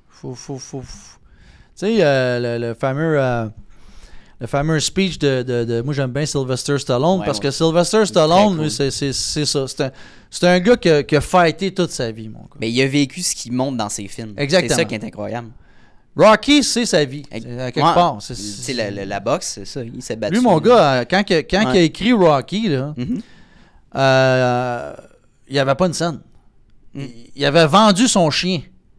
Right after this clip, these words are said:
Speaker 1: pour
Speaker 2: Oh.
Speaker 1: manger.
Speaker 2: Je savais pas. Ah
Speaker 1: Il
Speaker 2: oui?
Speaker 1: avait vendu, il a vendu son chien pour manger, mon
Speaker 2: Holy
Speaker 1: gars.
Speaker 2: shit.
Speaker 1: Puis, euh, il a écrit Rocky en trois jours. Il est allé voir, euh, sa carrière d'acteur s'en allait nulle part.
Speaker 2: Mhm.
Speaker 1: Puis là, il a dit, moi, je vais écrire des scripts.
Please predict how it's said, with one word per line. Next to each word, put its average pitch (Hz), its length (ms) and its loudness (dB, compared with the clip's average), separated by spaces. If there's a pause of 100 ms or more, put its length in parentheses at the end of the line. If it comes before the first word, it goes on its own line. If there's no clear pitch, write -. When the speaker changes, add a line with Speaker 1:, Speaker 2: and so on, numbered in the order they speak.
(340)
Speaker 1:
pour 131 120 -4
Speaker 2:
Oh. 139 40 -4
Speaker 1:
manger. 156 500 -2 (340)
Speaker 2:
Je - 80 -16
savais 139 200 4
pas. 180 200 0
Ah 147 160 8
Speaker 1:
Il 160 60 6
Speaker 2:
oui? 175 60 4
Speaker 1:
avait 190 100 6
vendu, 220 340 4 (100)
il 180 80 4
a 175 60 6
vendu 233 340 4
son 214 240 4
chien 240 300 0
pour 170 180 -4
manger, 185 400 2
mon - 220 -2
Speaker 2:
Holy 151 180 -4
Speaker 1:
gars. 117 60 -8
Speaker 2:
shit. 113 280 -8 (580)
Speaker 1:
Puis, 165 220 2
euh, 165 160 6
il 170 80 4
a 185 80 6
écrit 220 240 2
Rocky 233 440 6
en 180 120 6
trois 196 320 2
jours. 185 260 0 (460)
Il 143 80 -10
est 143 100 -4
allé 170 220 4
voir, 190 320 4
euh, 131 960 2 (200)
sa 156 200 0
carrière 190 340 4
d'acteur 175 420 4
s'en 139 160 -2
allait 127 240 -2
nulle 143 280 -2
part. 143 380 -2 (180)
Speaker 2:
Mhm. 117 100 -12
Speaker 1:
Puis 143 100 -4
là, 170 60 2
il - 20 4
a 151 40 0
dit, 139 100 -4
moi, 180 140 0
je 143 100 0
vais 139 80 4
écrire 147 240 -8
des 131 140 -4
scripts. - 440 -12